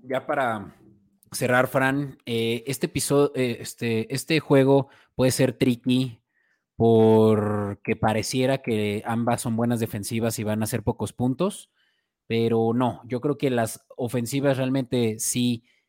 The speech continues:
van a mitigar la producti-, la buena productividad que pueden tener los, las defensivas, por lo cual las altas hacen sentido. Sí son muy altas, cincuenta y cuatro punto cinco,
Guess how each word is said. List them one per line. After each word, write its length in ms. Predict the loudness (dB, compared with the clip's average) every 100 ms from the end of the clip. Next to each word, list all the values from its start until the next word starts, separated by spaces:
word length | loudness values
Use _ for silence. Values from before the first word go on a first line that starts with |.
| _ _ -14
van 360 | -2 0 2
a 80 | 0
mitigar 920 | 0 -2 -2 -2 0 4 4 4 2
la 220 | 0 0 2
producti-, 580 | 2 2 -2 -4 -2
la 120 | 0 0
buena 180 | 0
productividad 460 | 0 -2 0 0 0
que 80 | -2
pueden 260 | -2 -2
tener 380 | -2 -4 -2 -2
los, 320 | -2 -2 -4
las 160 | -6 -6
defensivas, 400 | -6 -4 -4 -4
por 120 | -4
lo 100 | -4
cual 180 | -4 -2
las 200 | -2 -4
altas 360 | -6 -4 -6 -6
hacen 260 | -8 -10
sentido. 640 | -10 -10 -2 2 2 2 -2 -14 _ _ -10
Sí 280 | -6 -2 0
son 240 | 0 2
muy 260 | 4 4 4
altas, 320 | 0 -4 -8
cincuenta 320 | -10 -10 -6
y 40 |
cuatro 260 | -4 -4 -4
punto 320 | -4 -4 -4
cinco, 480 | -2 -4 -2 -4